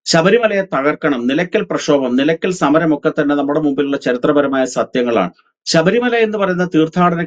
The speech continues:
കേന്ദ്രം ഹൈന്ദവമായിട്ടുള്ള കേരളത്തില് ഇന്നും ഹൈന്ദവീയത അന്യം നിന്ന് പോകാതിരിക്കുന്നതിന്റെ കാരണങ്ങളൊന്ന് ഇത്തരത്തിലുള്ള ആചാരാനുഷ്ഠാനങ്ങളും ഇത്തരത്തിലുള്ള കുറെ ക്ഷേത്രങ്ങളുമാണ്. അയ്യപ്പസ്വാമി ക്ഷേത്രം, ശബരിമലയും ഗുരുവായൂരും ഒക്കെ തന്നെ അതിന്റെ ഉദാത്ത മാതൃകകളാണ്.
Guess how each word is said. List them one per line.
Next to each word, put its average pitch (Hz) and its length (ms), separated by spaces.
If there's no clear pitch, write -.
കേന്ദ്രം 143 380
ഹൈന്ദവമായിട്ടുള്ള 156 840
കേരളത്തില് 151 520
ഇന്നും 220 420
ഹൈന്ദവീയത 196 760
അന്യം 185 440
നിന്ന് 190 220
പോകാതിരിക്കുന്നതിന്റെ 175 960
കാരണങ്ങളൊന്ന് 156 680
ഇത്തരത്തിലുള്ള 170 640
ആചാരാനുഷ്ഠാനങ്ങളും 151 1040
ഇത്തരത്തിലുള്ള 151 480
കുറെ 143 180
ക്ഷേത്രങ്ങളുമാണ്. 135 840
അയ്യപ്പസ്വാമി 151 600
ക്ഷേത്രം, 131 340
ശബരിമലയും 135 680
ഗുരുവായൂരും 143 720
ഒക്കെ - 160
തന്നെ 143 260
അതിന്റെ 135 160
ഉദാത്ത 147 380
മാതൃകകളാണ്. 123 720